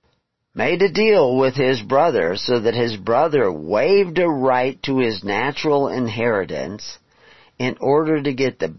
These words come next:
benefits of the pottage, the porridge, whatever you wanna, whatever, the, the supplies, the food of his brother Jacob.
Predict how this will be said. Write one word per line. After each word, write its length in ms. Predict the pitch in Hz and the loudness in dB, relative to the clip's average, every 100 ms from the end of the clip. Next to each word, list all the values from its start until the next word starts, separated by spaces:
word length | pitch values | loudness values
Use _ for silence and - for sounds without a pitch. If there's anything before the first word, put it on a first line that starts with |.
| - _ | -20 _
benefits 880 | 156 170 147 - 87 80 - - - _ _ _ - - _ - | 0 0 -2 -4 -4 -4 -8 -20 -20 _ _ _ -20 -20 _ -4
of 240 | 113 113 104 | -2 -2 -4
the 540 | 113 120 117 120 117 101 _ _ _ _ _ _ _ _ | -2 -2 0 -4 -6 -10 _ _ _ _ _ _ _ _
pottage, 760 | - 147 151 101 82 92 - - _ _ _ _ _ _ | -4 -4 -2 -4 -4 -6 -10 -10 _ _ _ _ _ _
the 320 | - 110 98 90 | -4 0 0 -2
porridge, 840 | - 156 139 98 90 92 - - - | 2 4 4 2 -2 -6 -10 -12 -4
whatever 280 | 123 123 120 | -2 0 -2
you 140 | 120 | -2
wanna, 480 | 117 117 113 104 78 | 0 0 0 -2 -2
whatever, 400 | 120 110 120 87 | -2 0 -2 -2
the, 220 | 113 104 | -2 -4
the 180 | 78 101 | -4 -8
supplies, 800 | - 110 - 143 123 104 95 110 - | -6 -4 2 4 4 2 -2 -6 -10
the 80 | - | -12
food 640 | 87 147 156 123 104 113 - _ _ _ _ _ _ _ _ _ _ _ _ | -4 2 2 2 0 -4 -12 _ _ _ _ _ _ _ _ _ _ _ _
of 240 | 123 131 120 | 0 2 0
his 360 | - 123 123 | -4 -2 -2
brother 380 | 104 110 104 110 | -2 0 2 0
Jacob. 580 | 104 131 131 135 85 - | 0 0 0 0 -4 -6